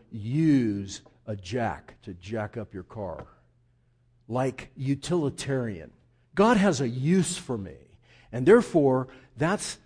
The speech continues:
uh, I, and we start thinking that way. It creeps in and creeps in. We start thinking, you know, "How's God gonna use me?" Or,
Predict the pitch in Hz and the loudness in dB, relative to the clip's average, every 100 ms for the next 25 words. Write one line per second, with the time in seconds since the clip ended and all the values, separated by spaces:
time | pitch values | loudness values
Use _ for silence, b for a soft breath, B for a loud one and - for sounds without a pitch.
0 | _ - 160 151 170 165 202 - 240 220 | _ -4 -4 -2 0 2 2 2 -2 -4
1 | - - 254 - 190 151 131 120 - - | -6 0 0 2 0 0 -2 -4 -6 -8
2 | - 247 - - 240 170 127 - 220 - | 0 0 -2 -4 -2 -2 -4 -4 -4 -4
3 | 247 180 139 165 - 170 165 190 233 - | -4 -4 -6 -10 -10 -10 -6 -4 -4 -6
4 | B B - 170 208 160 185 - 185 185 | B B -6 -4 -4 -2 -4 -2 -2 -2
5 | 131 160 190 214 185 120 113 95 - _ | -4 -4 -4 -4 -6 -6 -8 -8 -14 _
6 | _ _ _ _ _ _ _ _ _ _ | _ _ _ _ _ _ _ _ _ _
7 | _ _ _ _ _ _ _ _ _ _ | _ _ _ _ _ _ _ _ _ _
8 | _ b b - 254 285 165 131 165 170 | _ b b 8 10 12 12 10 6 0